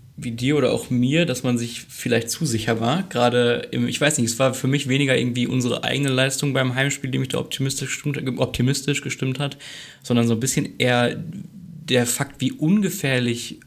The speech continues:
Atalanta Bergamo bei uns im Westfalenstadion aufgetreten ist. Also, es haben viele danach irgendwie gesagt, du hättest auch gut noch ein Tor mehr schießen können für mehr Sicherheit, aber d-, die haben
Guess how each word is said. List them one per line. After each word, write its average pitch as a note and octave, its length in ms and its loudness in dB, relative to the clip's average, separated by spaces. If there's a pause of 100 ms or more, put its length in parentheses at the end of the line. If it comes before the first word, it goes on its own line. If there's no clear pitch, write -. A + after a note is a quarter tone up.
Atalanta A#2 380 0
Bergamo A#2 400 4
bei A#2+ 80 2
uns B2+ 320 0
im A#2 220 0
Westfalenstadion A2 580 0
aufgetreten - 540 -4
ist. - 200 -4 (360)
Also, A#2+ 220 4
es A#2+ 340 -2
haben B2 120 4
viele C#3 200 4
danach B2 260 4
irgendwie A#2+ 220 2
gesagt, A#2 340 2
du A2+ 40 4
hättest - 180 -2
auch A2 120 -6 (200)
gut C3 180 -4
noch G#2 240 0
ein A#2+ 120 -2
Tor A#2 180 2
mehr B2 180 -2
schießen C#3 260 -4
können C3+ 240 0
für C3 140 0
mehr A2+ 180 4
Sicherheit, C#3+ 480 0 (360)
aber A#2 180 2
d-, - 180 -2 (220)
die A#2 180 -2
haben C#3+ 220 2